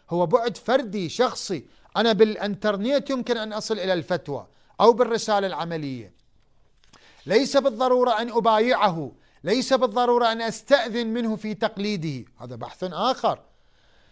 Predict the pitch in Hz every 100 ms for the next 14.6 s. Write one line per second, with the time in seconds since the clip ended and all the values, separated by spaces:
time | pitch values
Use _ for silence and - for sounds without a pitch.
0 | _ _ 285 269 190 123 95 _ _ -
1 | - 247 294 294 - 262 240 214 240 269
2 | 233 180 233 208 214 170 143 - 180 185
3 | 185 202 233 226 202 226 233 165 214 -
4 | 208 202 214 190 139 170 196 180 180 175
5 | - 196 185 202 214 196 214 214 147 139
6 | 165 - 196 196 196 208 - 214 208 214
7 | 214 _ _ _ _ - 175 196 190 226
8 | 233 185 156 233 196 160 165 160 165 151
9 | 143 208 165 151 143 147 - 240 247 240
10 | 240 233 - _ _ _ 127 156 180 202
11 | 208 196 156 - 180 180 151 135 170 175
12 | 160 165 156 135 131 120 147 143 131 127
13 | 160 143 135 143 160 151 139 214 233 226
14 | 170 143 139 165 170